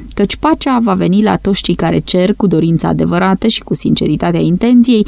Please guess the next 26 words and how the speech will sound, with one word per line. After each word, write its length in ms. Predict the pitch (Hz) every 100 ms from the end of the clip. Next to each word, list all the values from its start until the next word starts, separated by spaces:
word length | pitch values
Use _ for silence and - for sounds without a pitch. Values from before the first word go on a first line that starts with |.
| - - -
să 140 | -
o 40 | 302
împărtășească 720 | 233 208 190 175 202 - 196
cu 140 | -
Spiritul 480 | 175 - 170 156 151
Sfânt 340 | 160 - 247 269
și 120 | 277
să 160 | 247
concorde 520 | 208 175 165 185 170 156
cu 160 | -
el 240 | 165 208 220
referitor 640 | 208 - 175 160 202 190
la 140 | 175
ce 160 | 165 202
e 100 | 190
mântuirea. 720 | 180 175 170 170 156 - - - - - -
Fii 160 | -
dispus 380 | 349 277 - 262
așadar 440 | 247 226 196 196 233
să 120 | 214
îți 180 | 190 175
vezi 220 | 175 -
fratele 380 | 196 196 185 180
fără 180 | -
niciun 340 | 165 175 170 170
păcat, 420 | 202 - 240